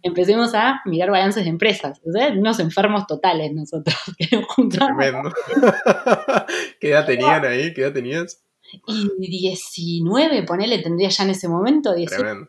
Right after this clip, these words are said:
Speaker 1: Ya ahí había terminado el secundario y estaba así, en los primeros años de la facu. Y era una, bo-,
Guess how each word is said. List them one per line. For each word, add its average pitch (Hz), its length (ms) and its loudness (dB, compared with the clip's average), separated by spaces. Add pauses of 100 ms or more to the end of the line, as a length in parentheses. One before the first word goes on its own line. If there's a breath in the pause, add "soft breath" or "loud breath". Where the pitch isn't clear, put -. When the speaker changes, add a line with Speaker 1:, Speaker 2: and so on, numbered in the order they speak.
Speaker 1:
Ya 226 140 4
ahí 294 160 2
había 285 220 4
terminado 240 260 -4
el 240 60 -12
secundario 214 680 0
y 175 100 2
estaba 185 360 0
así, 175 180 -2
en 165 100 -2
los 156 100 -8
primeros 185 240 -4
años 196 140 0
de 165 40 -2
la 156 60 -6
facu. 160 320 -6
Y 208 120 0
era 403 100 0
una, 190 200 -2 (300)
bo-, 220 240 4